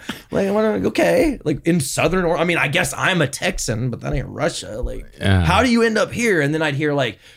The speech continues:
Speaker 2: d-, I'd see, it'd be at, like, a, like, uh, like, one of the local head shops, and there'd be,
Speaker 1: Mm-hmm.
Speaker 2: like, a gaggle of, like, Israeli kids rolling in, like, Israeli. Like, I can,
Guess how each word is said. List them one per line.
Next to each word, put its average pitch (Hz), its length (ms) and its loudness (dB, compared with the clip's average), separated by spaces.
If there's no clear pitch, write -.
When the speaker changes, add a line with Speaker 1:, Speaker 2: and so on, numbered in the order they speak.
Speaker 2:
d-, 131 160 2
I'd 147 160 0
see, - 180 -6
it'd 143 140 -6
be 147 140 -2
at, - 120 -8
like, 127 140 -2
a, 120 220 -4
like, 120 200 -4
uh, 107 280 2
like, 113 140 -6
one 120 120 -2
of 120 60 -2
the 113 80 -4
local 110 240 -6
head 127 200 -4
shops, - 360 -8
and - 80 4
there'd 85 100 2
be, 117 60 0
Speaker 1:
Mm-hmm. 113 80 0
Speaker 2:
like, 113 100 -2
a 92 60 -6
gaggle 110 560 -4
of, 104 60 -6
like, 104 180 -8
Israeli 110 520 -4
kids 92 320 -4
rolling 92 280 -10
in, 85 140 -14
like, 101 180 -12
Israeli. 117 580 -2
Like, 101 160 -10
I 110 80 -6
can, 101 200 -8